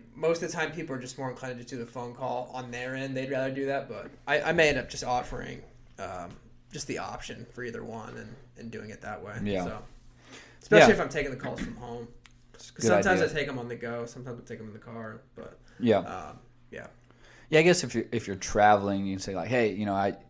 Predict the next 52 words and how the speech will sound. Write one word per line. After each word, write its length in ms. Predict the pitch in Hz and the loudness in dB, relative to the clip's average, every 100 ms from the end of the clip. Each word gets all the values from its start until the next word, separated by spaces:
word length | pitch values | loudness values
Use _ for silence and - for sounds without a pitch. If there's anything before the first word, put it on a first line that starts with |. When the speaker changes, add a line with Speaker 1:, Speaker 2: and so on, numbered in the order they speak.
| - - - - 107 | -20 -20 -20 -14 -2
Speaker 2:
I 40 | |
usually 320 | 113 120 113 | 2 4 6
offer 340 | 113 131 127 120 | 8 8 6 4
the 160 | 117 | 6
option 280 | 107 - 107 | 4 2 -2
to 40 | 101 | -2
do 140 | 104 | -2
Zoom, 240 | 101 101 | -2 -2
but 160 | 95 98 | 0 -2
I'm, 160 | 95 - | -2 -8
I'm 280 | 98 85 - | -10 -16 -4
traveling, 400 | - 117 110 104 | 6 6 6 2
I'm 140 | 98 | 0
on 120 | 98 90 | 0 0
the 40 | |
Speaker 1:
Mm-hmm. 80 | 98 | 4
Speaker 2:
road, 200 | 104 101 | 6 6
I, 100 | 98 - | 4 2
I 20 | 95 | -2
need 220 | 101 92 | -2 -4
to 40 | |
just 220 | - 98 | -8 -12
do 80 | - | -14
call." 300 | - - - - - | -12 -12 -14 -18 -16
Speaker 1:
Yeah. 220 | 139 101 - - - - | -8 -8 -8 -14 -18 -16
Speaker 2:
So, 260 | - 92 90 - - - | -10 -8 -10 -14 -10 4
yeah, 80 | 214 | 4
that's 120 | - | 4
not 100 | 110 | 2
a 40 | |
bad 160 | 95 98 | 2 4
idea. 400 | 95 98 107 117 - - - | 2 4 2 2 -10 -20 -4
Then 280 | 107 101 92 | 0 0 0
I, 120 | 98 98 - | -6 -10 -10
I 60 | 104 | -6
think 160 | 110 | -4
people 220 | 107 98 101 | -2 -4 -4
just, 360 | 95 - - - - - - - | -6 -6 -6 -10 -20 -20 -20 -8
you 80 | 104 | 0
know, 60 | 98 | 2
since 220 | 117 113 | 2 2
we've 160 | 101 101 | 2 8
lost 260 | 113 110 | 8 8
a 40 | 110 | 4
lot 200 | 104 101 | 2 0
of 80 | |
face-to-face 640 | - 107 - 101 113 104 107 | 0 0 0 -2 2 4 4
interactions, 840 | 104 104 107 - 107 104 - - - - - | 4 6 6 2 0 -2 -6 -10 -16 -20 -14
Speaker 1:
Mm-hmm. 260 | 143 131 127 | -12 -12 -4
Speaker 2:
that 140 | - 95 | 0 2
helps 300 | 107 92 - | 2 0 -4
too. 360 | - 101 101 | 0 0 0